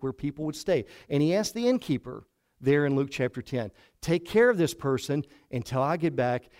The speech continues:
and I will pay you." That was the Greek word. But in Luke chapter two, verse seven, at the inn that they stayed at,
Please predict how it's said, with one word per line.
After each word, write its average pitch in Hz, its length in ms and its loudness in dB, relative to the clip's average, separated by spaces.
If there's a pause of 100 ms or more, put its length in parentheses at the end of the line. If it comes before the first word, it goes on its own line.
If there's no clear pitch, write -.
(140)
and 123 140 -2
I 123 80 -2
will 135 100 0
pay 156 220 -2
you." 113 180 -2 (280)
That 160 260 2
was 214 100 -2
the 170 100 -2
Greek 156 280 0
word. 120 220 0 (200)
But 139 200 2
in 147 260 2
Luke 220 260 2
chapter 220 400 -2
two, 202 300 -2
verse 170 360 -2
seven, 110 520 -2 (420)
at 151 200 2
the 151 260 -2
inn 170 720 6 (1080)
that 143 220 -2
they 185 160 4
stayed 226 440 4
at, 117 380 -2